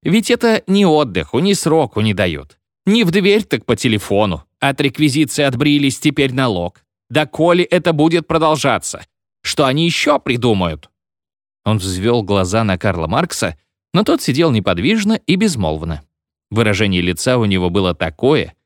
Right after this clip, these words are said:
как будто он хотел сказать: "Это меня не касается".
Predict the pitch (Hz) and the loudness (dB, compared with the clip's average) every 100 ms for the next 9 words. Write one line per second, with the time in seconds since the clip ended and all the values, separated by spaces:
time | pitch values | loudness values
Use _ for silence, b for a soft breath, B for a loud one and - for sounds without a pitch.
0 | _ 127 190 269 - 131 147 110 123 110 | _ -2 0 0 0 0 0 -2 0 -2
1 | - 87 135 156 - _ _ _ _ 87 | -2 -2 -2 -4 -10 _ _ _ _ -2
2 | 90 - 127 135 - 120 120 104 80 85 | -2 2 2 0 -4 0 2 2 0 -2
3 | 92 110 101 - 76 71 - - 76 | 0 0 0 0 -2 -2 -6 -10 -10